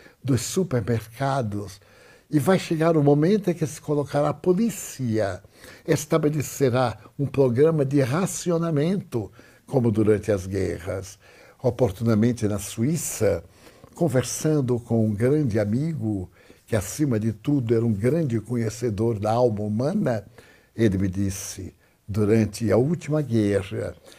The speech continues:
a nossa família tinha direito a vinte gramas de manteiga por mês.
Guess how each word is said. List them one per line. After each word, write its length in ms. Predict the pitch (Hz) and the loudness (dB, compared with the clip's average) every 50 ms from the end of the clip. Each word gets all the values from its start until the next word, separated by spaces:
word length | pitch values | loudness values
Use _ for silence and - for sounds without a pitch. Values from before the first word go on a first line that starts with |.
| - - _ _ _ _ | -20 -20 _ _ _ _
a 160 | - 113 113 113 | 0 2 4 6
nossa 540 | 113 120 135 160 180 175 - - - 135 | 6 6 6 6 6 6 4 0 -2 -2
família 540 | - - 123 123 117 123 147 160 160 147 127 | -2 0 -2 0 0 0 0 0 0 0 0
tinha 180 | 113 - 123 123 | 0 -2 -4 -2
direito 460 | 110 117 113 110 127 139 127 - - | 0 0 2 2 2 0 0 0 0
a 80 | 123 117 | 0 0
vinte 580 | 110 107 113 123 160 220 233 220 - - 170 | 0 -2 -4 -2 0 0 0 0 -2 -4 -4
gramas 1080 | 165 160 139 131 127 117 117 117 117 104 107 104 101 98 - - - - - - - - _ _ _ _ _ - | 0 4 4 4 6 6 4 4 4 4 2 0 -2 -6 -8 -12 -14 -16 -18 -18 -20 -20 _ _ _ _ _ -6
de 140 | 110 117 104 | -4 -2 -2
manteiga 760 | 104 104 110 113 - 131 131 123 117 107 104 101 95 - _ _ _ _ _ _ _ _ _ - | -2 -2 -6 -4 -4 -2 -2 -2 -4 -4 -6 -6 -6 -10 _ _ _ _ _ _ _ _ _ 0
por 160 | - 160 185 | 2 4 4
mês. 560 | 208 202 151 - - - - - - - | 6 4 2 2 -2 -8 -12 -14 -14 -16